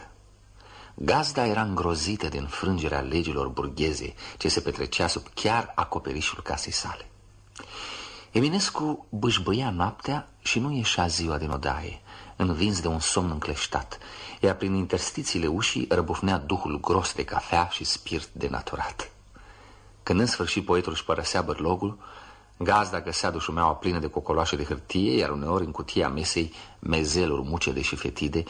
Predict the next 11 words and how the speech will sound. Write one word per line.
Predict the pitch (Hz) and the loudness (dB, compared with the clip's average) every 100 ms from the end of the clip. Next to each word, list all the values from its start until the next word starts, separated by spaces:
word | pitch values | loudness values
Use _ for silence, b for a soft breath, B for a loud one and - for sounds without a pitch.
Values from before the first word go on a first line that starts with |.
| B B | B B
uitate | 87 90 85 | 2 2 0
cine | 80 85 | 0 0
știe | 73 - 73 | -2 -2 -4
de | 71 | -4
când. | - - - - - - - - - - - - - - - - - - - - | -6 -10 -10 -14 -18 -20 -20 -20 -20 -20 -20 -20 -20 -20 -20 -20 -20 -20 -12 -2
Ce | - - | -2 2
compunea | - 80 73 71 73 71 | 2 2 0 -2 2 2
Eminescu | 67 65 73 80 - - 71 - B B B - | 0 0 0 0 0 0 -2 -4 B B B 0
la | 80 | 2
lumina | 69 69 78 78 | 2 0 -2 -2
incertă | 69 67 - 71 - - 71 | -2 -2 0 0 -2 -4 -4